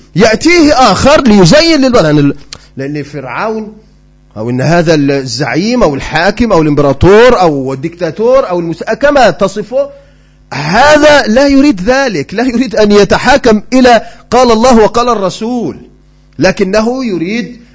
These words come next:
أن يتحاكم إلى هواه وإلى أمزجته. ولذلك، لكنه يعلم أن معظم الناس تدين بهذا الدين الإسلام، فلذلك يستخدم، يخرج من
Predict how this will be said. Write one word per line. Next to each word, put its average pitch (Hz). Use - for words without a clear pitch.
أن 190
يتحاكم 220
إلى 240
هواه 254
وإلى 175
أمزجته. 220
ولذلك، 214
لكنه 240
يعلم 220
أن 190
معظم 196
الناس 190
تدين 175
بهذا 156
الدين 220
الإسلام، 220
فلذلك 208
يستخدم، 196
يخرج 208
من 180